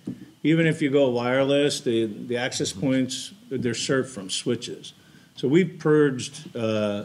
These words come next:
in, in my W P R facilities team was probably the, the last to get out of these I D F closets, and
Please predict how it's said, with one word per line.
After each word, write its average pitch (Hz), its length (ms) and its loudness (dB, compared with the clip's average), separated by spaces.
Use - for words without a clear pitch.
in, 131 140 -2
in 127 200 0
my 151 300 2
W 131 260 2
P 127 180 0
R 127 340 4
facilities 120 600 -2
team 113 320 -2
was 104 140 -4
probably 107 420 -2
the, 98 260 -6
the 113 120 -8
last 110 420 -2
to 110 60 -6
get 104 200 -4
out 107 160 -6
of 104 80 -8
these 107 220 -8
I 107 120 -6
D 110 140 -4
F 107 160 -8
closets, 104 500 -6
and 107 200 -2